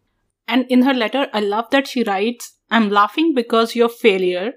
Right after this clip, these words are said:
or should I say your string of failures, is hilarious because it's so exaggerated. The smack belly flops are going to turn out to be the best things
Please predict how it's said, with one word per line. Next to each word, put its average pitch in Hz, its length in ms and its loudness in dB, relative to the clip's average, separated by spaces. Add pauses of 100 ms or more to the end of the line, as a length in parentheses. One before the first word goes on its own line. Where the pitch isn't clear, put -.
(180)
or 214 140 2
should 262 260 -2
I 320 120 0
say 214 260 2
your 196 240 0
string 254 380 2
of 294 160 2
failures, 180 520 -2 (300)
is 208 160 -4
hilarious 190 720 0
because 220 680 -2
it's 196 200 -10
so 208 160 -2
exaggerated. 180 880 -6 (720)
The 214 120 -2
smack 262 400 2
belly 262 220 0
flops 202 400 -6
are 214 140 -6
going 214 300 -2
to 254 100 -4
turn 220 260 -4
out 190 300 -4
to 214 40 -4
be 196 200 -8
the 214 120 -2
best 196 300 -8
things 190 280 -10